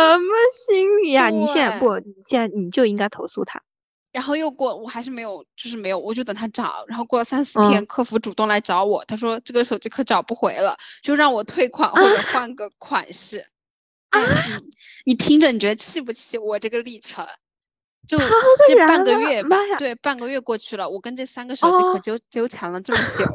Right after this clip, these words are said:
Speaker 2: 就还没有买到新的手机壳。
Speaker 1: <laughs> 对啊，还没有买到新的手机壳，而且我甚至
Speaker 2: 对。
Speaker 1: 会觉得那三个商家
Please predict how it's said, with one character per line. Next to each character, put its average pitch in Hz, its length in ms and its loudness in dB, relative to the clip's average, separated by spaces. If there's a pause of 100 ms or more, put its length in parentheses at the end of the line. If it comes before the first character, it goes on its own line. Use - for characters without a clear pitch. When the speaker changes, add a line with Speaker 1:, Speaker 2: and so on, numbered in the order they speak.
Speaker 2:
就 226 180 -4
还 233 180 -2
没 247 140 -6
有 262 180 -2
买 202 180 -4
到 214 100 -2
新 226 220 -6
的 220 100 -2
手 202 160 -2
机 208 180 -8
壳。 - 80 -8
Speaker 1:
<laughs> - 60 0
对 349 80 2
啊， 403 140 0 (140)
还 294 240 4
没 294 180 -6
有 320 160 -4
买 320 240 -4
到 254 140 0
新 269 160 -6
的 262 80 0
手 247 160 -4
机 226 100 -6
壳， - 140 -6 (100)
而 294 80 4
且 277 100 6
我 262 160 6
甚 220 80 2 (220)
至 - 60 -
Speaker 2:
对。 - 60 -12 (180)
Speaker 1:
会 285 200 2
觉 220 200 4
得 247 140 4
那 277 160 0
三 285 260 0
个 - 60 -14 (220)
商 294 220 -14
家 370 100 -6